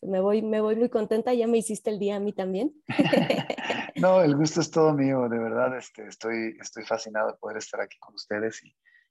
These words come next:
Speaker 2: y, y, y la verdad es que siempre soy de esas personas que me gusta dar mi tiempo para cosas que dejen huella y lo que estás haciendo tú definitivamente es algo que deja mucha huella.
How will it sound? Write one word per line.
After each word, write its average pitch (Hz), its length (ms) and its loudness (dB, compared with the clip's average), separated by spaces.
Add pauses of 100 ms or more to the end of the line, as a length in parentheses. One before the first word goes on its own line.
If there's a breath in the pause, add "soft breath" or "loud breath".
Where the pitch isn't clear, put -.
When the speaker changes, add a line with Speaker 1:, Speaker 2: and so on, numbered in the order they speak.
(120)
Speaker 2:
y, - 460 -8
y, - 240 -10
y - 20 -6
la 107 140 0
verdad 110 180 0
es 123 100 -2
que 123 300 0 (340 soft breath)
siempre 139 440 -2
soy 135 460 2
de 120 100 -4
esas 131 200 -6
personas 123 400 -4
que 104 100 -6
me 107 100 -2
gusta 117 320 0
dar 123 180 4
mi 123 140 0
tiempo 120 340 -4
para 113 180 -2
cosas 135 280 -6
que - 100 -4
dejen 117 320 -6
huella 117 360 2
y 117 40 -16
lo 113 100 -8
que - 100 -18
estás 120 200 -8
haciendo 123 320 -10
tú 123 260 -8 (400 soft breath)
definitivamente 113 720 -2
es - 80 -4
algo 117 240 0
que - 100 -8
deja 107 200 -4
mucha 110 240 -6
huella. 113 340 -2